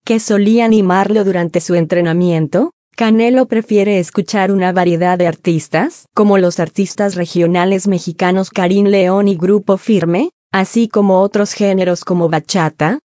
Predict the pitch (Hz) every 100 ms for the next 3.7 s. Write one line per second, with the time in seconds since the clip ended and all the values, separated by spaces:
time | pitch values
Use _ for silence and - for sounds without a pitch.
0 | _ - 196 180 170 160 160 269 - _
1 | 190 220 233 240 233 262 247 247 240 339
2 | _ _ - 196 180 170 165 180 170 165
3 | 156 175 170 151 - 185